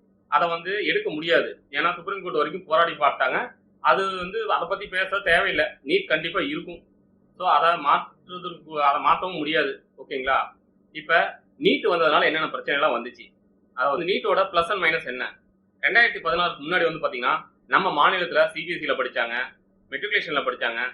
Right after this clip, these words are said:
ஸ்டேட் போர்டுல படிச்சாங்க. அவங்க எந்த சிலபஸ்ல படிச்சாலும் சரி,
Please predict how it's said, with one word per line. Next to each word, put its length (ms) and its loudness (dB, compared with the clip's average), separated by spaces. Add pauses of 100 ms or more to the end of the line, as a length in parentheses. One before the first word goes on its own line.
ஸ்டேட் 320 -4
போர்டுல 200 0
படிச்சாங்க. 400 -2 (520)
அவங்க 280 4
எந்த 220 2
சிலபஸ்ல 420 -2
படிச்சாலும் 420 -2
சரி, 160 -8